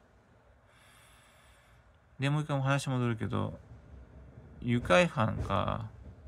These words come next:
考えもつかなかったな。うん。そういう人もいるかもね。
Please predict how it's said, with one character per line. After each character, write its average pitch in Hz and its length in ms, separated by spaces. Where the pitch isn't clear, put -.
考 143 200
え 165 80
も 110 160
つ - 100
か 107 80
な 104 80
か 101 60
っ 101 100
た 110 60
な。 107 340
う 52 40
ん。 52 320
そ - 240
う 139 40
い 139 40
う - 20
人 139 180
も 120 80
い 123 40
る 135 80
か 120 120
も 101 100
ね。 104 340